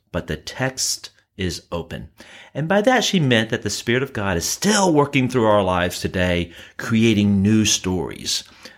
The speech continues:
That could include fresh starts following endings or next steps to guide us in a transition.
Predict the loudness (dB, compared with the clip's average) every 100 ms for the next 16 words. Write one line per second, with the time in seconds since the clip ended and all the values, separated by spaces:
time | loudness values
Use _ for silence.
0 | -4 0 0 0 -4 -4 -2 -2 -2 -4
1 | -4 -4 -2 2 2 0 -4 0 2 2
2 | -2 -4 0 0 2 0 0 -4 -8 -14
3 | _ -20 -12 -6 -4 0 0 0 0 0
4 | 0 -4 -4 -2 0 2 0 0 -2 -2
5 | -2 -2 0 -2 -2 -4 -6